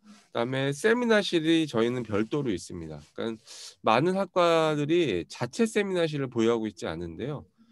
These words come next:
저희 과 같은 경우는 학과 사무실 바로 옆에 대학원 수업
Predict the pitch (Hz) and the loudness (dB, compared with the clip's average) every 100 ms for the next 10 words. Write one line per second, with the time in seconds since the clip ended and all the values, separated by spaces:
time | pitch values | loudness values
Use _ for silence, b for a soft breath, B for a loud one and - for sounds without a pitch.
0 | - - 110 139 147 139 123 131 120 113 | -16 -2 0 0 -2 -2 -4 -4 -2 0
1 | 110 120 156 170 190 190 175 156 139 135 | 0 -2 -2 -4 -2 -2 0 -2 -2 -6
2 | - 107 143 101 - - 95 113 104 - | -4 0 2 2 0 -2 0 0 -2 -4
3 | b b b b b b _ - 110 143 | b b b b b b _ 0 4 4
4 | 143 143 143 175 156 | 4 0 2 2 2